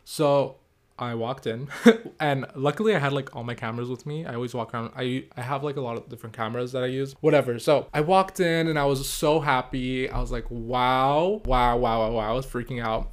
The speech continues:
So I was taking photos and videos on my phone, and I was, I just walked in, like, one portion of it, and I was just like, I was literally so, <laughs> I was literally so happy, like, I could cry. I know that's dramatic, but whatever.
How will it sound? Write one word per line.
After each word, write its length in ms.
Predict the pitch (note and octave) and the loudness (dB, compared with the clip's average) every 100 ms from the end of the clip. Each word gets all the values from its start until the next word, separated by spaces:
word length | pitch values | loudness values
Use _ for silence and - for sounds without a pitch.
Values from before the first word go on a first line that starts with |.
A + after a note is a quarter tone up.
| - | -8
So 160 | - | -2
I 20 | C3+ | -2
was 80 | |
taking 240 | B2+ D#3 E3+ | 0 -4 -2
photos 500 | - C3 B2+ B2+ B2 | 0 0 0 -2 -4
and 140 | C3+ | -6
videos 340 | A#2 A2+ A#2+ A#2+ | -6 -4 -4 -2
on 100 | B2+ | -4
my 120 | C3 | -4
phone, 400 | C3+ A2+ A2 A#2 | -4 -6 -6 -6
and 240 | C3+ C3 B2 | -4 -2 0
I 300 | B2 B2 - - | -2 -2 -4 -8
was, 440 | B2+ C3 B2 B2+ - _ - | -4 -2 -2 -6 -18 _ -8
I 80 | C#3 | -4
just 200 | D#3 - | -4 0
walked 260 | A#2 A#2+ | -2 0
in, 120 | C#3 B2+ | -4 -4
like, 160 | A2+ | -6
one 320 | G#2+ A#2 A2+ | -6 -6 -6
portion 360 | A2+ A2 A2+ C#3 | -6 -6 -6 -6
of 140 | C#3 D#3 | -4 -4
it, 140 | D3+ | -4
and 100 | C3 | -6
I 60 | B2+ | -8
was 100 | A#2+ | -8
just 120 | - | -8
like, 220 | B2+ - - _ _ _ _ | -10 -12 -20 _ _ _ _
I 60 | C3 | -2
was 180 | C#3+ C#3 | 0 -2
literally 240 | D#3+ G3 | -4 -4
so, 260 | - D#3 D3 - - | 0 0 0 0 -2
<laughs> 200 | G3+ - | -2 0
I 140 | - | 2
was 240 | B2+ F3 D3+ | 8 8 8
literally 460 | C#3+ D3+ E3 F#3+ | 2 4 4 2
so 320 | F#3 - C3+ C3+ | -2 0 2 2
happy, 420 | B2+ B2 - A#2 | 0 -2 -6 -8
like, 240 | A#2 A#2 | -8 -6
I 120 | A#2+ | -8
could 180 | A2+ B2+ | -8 -8
cry. 320 | - A#2+ A2 C3 _ | -4 -4 -4 -10 _
I 80 | C3+ | -2
know 140 | C#3 | 0
that's 180 | D3+ C#3 | -2 -4
dramatic, 540 | C#3 B2 A2+ A2+ A2 - | -4 -4 -4 -6 -10 -8
but 100 | A2+ | -6
whatever. 420 | A#2+ A2+ G#2 | -4 -4 -6